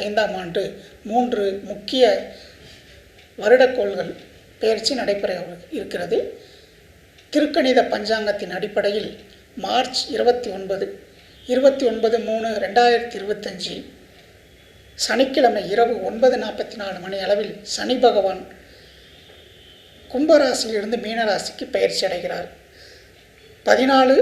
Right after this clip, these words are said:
அஞ்சு ரெண்டாயிரத்தி இருபத்தஞ்சு புதன்கிழமை இரவு பத்து முப்பத்தி ஆறு மணி அளவில் குரு பகவான் ரிஷப ராசியிலிருந்து மிதுன ராசிக்கு பெயர்ச்சி அடைகிறார். பதினெட்டு அஞ்சு ரெண்டாயிரத்தி இருபத்தி அஞ்சு ஞாயிற்றுக்கிழமை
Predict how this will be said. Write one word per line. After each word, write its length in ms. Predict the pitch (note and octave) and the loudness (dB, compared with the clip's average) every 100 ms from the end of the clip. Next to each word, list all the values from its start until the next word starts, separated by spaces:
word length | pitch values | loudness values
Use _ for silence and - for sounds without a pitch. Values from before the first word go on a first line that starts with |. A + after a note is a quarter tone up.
| - | 2
அஞ்சு 280 | A3 A3+ A#3 B3 B3 | -4 -4 -2 -2 -2
ரெண்டாயிரத்தி 540 | A3 G#3+ A#3 A3+ A3+ G3 | -2 4 4 4 0 -6
இருபத்தஞ்சு 580 | G#3 A3+ G#3+ F#3+ F3 F#3+ F#3+ - - | -2 -2 -2 -8 -6 -8 -10 -16 -4
புதன்கிழமை 640 | G#3+ A#3+ C4+ - G3+ G3+ F#3+ F#3+ - - - A3+ | 2 4 4 2 0 0 -4 -6 -14 -20 0 6
இரவு 260 | C4 C4 B3 G#3 | 8 8 6 2
பத்து 200 | G#3 D4+ | 0 0
முப்பத்தி 360 | B3+ - G#3+ - G3+ | -2 0 -2 0 0
ஆறு 120 | G3 F#3+ | 0 -4
மணி 140 | F#3+ F#3 | -6 -2
அளவில் 280 | G#3 A3 - - - - | 0 0 -4 -14 -20 -2
குரு 180 | A3 C#4+ | 2 6
பகவான் 400 | C#4 G#3+ G#3 G#3 - - - | 6 6 2 -2 -8 -16 -10
ரிஷப 320 | - C#4+ C#4+ D4+ | 0 4 6 6
ராசியிலிருந்து 560 | G#3+ - G#3 G3 G#3 B3 | 4 2 -4 -4 -4 -4
மிதுன 280 | A3 B3 C4+ A3+ | -2 0 2 2
ராசிக்கு 340 | - A3 - G3 | 2 -4 -4 0
பெயர்ச்சி 280 | G3 G3 G3 | 0 0 -2
அடைகிறார். 420 | F#3 F3 F3+ - - - - - _ | -2 -4 -6 -6 -10 -16 -20 -20 _
பதினெட்டு 520 | G3 B3 C#4 C#4 C#4+ C#4+ - - | 4 6 6 4 2 2 2 -2
அஞ்சு 300 | A3 A3+ A3+ B3 - | -6 -4 -4 -4 -6
ரெண்டாயிரத்தி 580 | G#3 A#3 B3 B3 B3 G#3+ | 0 4 6 4 2 -4
இருபத்தி 340 | A3 B3 B3 G#3+ | 0 2 2 -2
அஞ்சு 260 | G3 G3 G3+ G3+ - - - A#3 | -2 -2 -2 -4 -12 -18 -16 -4
ஞாயிற்றுக்கிழமை 760 | A3 C4 D4+ B3+ - G#3 G#3 | 4 4 4 -2 -4 -4 -2